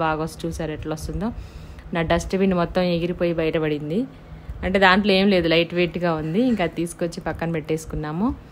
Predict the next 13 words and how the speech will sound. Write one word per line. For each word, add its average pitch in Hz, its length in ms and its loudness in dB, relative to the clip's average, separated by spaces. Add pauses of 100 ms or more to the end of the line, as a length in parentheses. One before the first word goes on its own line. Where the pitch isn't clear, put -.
(720)
అలాగే 190 340 4
నిన్న 190 180 4 (120)
మన 165 140 0 (120)
వెజ్ 170 260 2
ఛానల్లో 190 420 4
ట్రూటీ 175 320 0
Frutti 175 300 -2
చేసాము, 165 420 0
ఈరోజు 175 300 6
వస్తుందన్నమాట. 160 580 -4
ఆ 151 80 2
వీడియో 165 240 2
చూడండి. 165 400 2